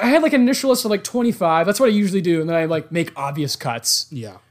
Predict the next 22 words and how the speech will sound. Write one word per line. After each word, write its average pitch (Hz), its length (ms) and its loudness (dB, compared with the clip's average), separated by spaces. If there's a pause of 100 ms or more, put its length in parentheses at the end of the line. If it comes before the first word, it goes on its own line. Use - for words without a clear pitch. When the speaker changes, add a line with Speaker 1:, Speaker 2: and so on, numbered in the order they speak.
(120)
Speaker 1:
And 160 100 2
then 156 80 4
I 156 60 4
make 151 180 2
the 151 80 -6
tough - 300 -4
cuts, 113 340 -2
and 135 80 -4
I'm 127 60 -4
like, 127 160 -10
"Fuck, - 400 -10
I - 40 -14
got 123 160 -14
twelve 123 300 -6
still," 110 320 -16
you 135 80 -14
know? 127 160 -14 (360)
Speaker 2:
<laughs> 135 100 -14
Speaker 1:
It's 190 160 4
so 226 180 6
much 151 160 0
fun. 110 260 -10